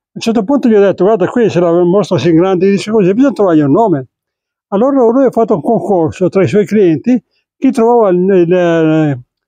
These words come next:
il nome più bello ce lo impalio, mi sembra, quattrocento euro di piante.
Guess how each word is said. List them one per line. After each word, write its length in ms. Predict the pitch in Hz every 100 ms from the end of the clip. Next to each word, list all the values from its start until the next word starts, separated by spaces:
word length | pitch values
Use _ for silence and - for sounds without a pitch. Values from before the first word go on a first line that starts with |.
| _
il 160 | - 175
nome 240 | 262 240
più 160 | 196 285
bello 440 | 262 190 196 254
ce 140 | 247 226
lo 80 | 254
impalio, 680 | - 190 175 202 214 214 _ _
mi 100 | -
sembra, 260 | - 196 180
quattrocento 680 | 202 185 185 - 175 196 160
euro 320 | 143 147 165
di 180 | 165 160
piante. 420 | 170 143 143